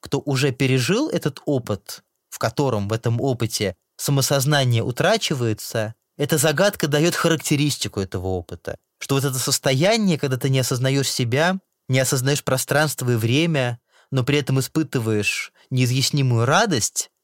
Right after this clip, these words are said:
это состояние будет после бытия этого мира и предшествовало бытию этого мира и находится за пределами этого мира, но при этом не противопоставлен этому миру, а, собственно, мир ради этого состояния и замыслен.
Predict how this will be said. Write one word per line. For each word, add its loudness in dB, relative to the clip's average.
это 0
состояние 2
будет 2
после 0
бытия 2
этого 0
мира 0
и -2
предшествовало 0
бытию 0
этого -2
мира -2
и 0
находится -2
за -2
пределами 0
этого -4
мира, -4
но 0
при 2
этом 0
не 2
противопоставлен 0
этому 0
миру, -4
а, -2
собственно, 0
мир 2
ради 2
этого -2
состояния -2
и -6
замыслен. -4